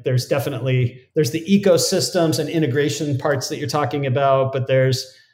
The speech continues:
there's just, like, the whole network effect of, of all of those businesses that you've,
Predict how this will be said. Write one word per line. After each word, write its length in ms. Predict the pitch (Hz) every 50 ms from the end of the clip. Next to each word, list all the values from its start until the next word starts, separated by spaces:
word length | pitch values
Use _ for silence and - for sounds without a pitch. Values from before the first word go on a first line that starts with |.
| _ _ -
there's 160 | 170 165 165
just, 240 | - 220 214 - -
like, 180 | 143 131 123 -
the 80 | 139
whole 240 | 123 160 170 147 135
network 400 | 135 135 139 151 147 143 127 131
effect 480 | 135 123 - - 143 139 127 127 - -
of, 400 | 127 127 123 120 117 - - - -
of 180 | 139 123 113
all 240 | - 156 143 147 143
of 140 | 139 127 113
those 180 | 127 123 117 117
businesses 720 | - - 135 131 127 143 127 120 - 131 127 123 120 - -
that 180 | 127 113 -
you've, 400 | 120 123 123 120 120 120 120 -